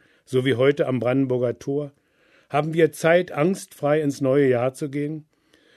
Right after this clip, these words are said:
Oder ist es an der Zeit, Lebens- und Sicherheitskonzepte zu überdenken, sie neu zu gestalten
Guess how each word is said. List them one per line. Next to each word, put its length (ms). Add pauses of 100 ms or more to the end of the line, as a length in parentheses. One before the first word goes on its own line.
(200)
Oder 420
ist 280
es 180
an 180
der 160
Zeit, 380
Lebens- 420
und 140
Sicherheitskonzepte 1200
zu 180
überdenken, 800
sie 160
neu 240
zu 200
gestalten 680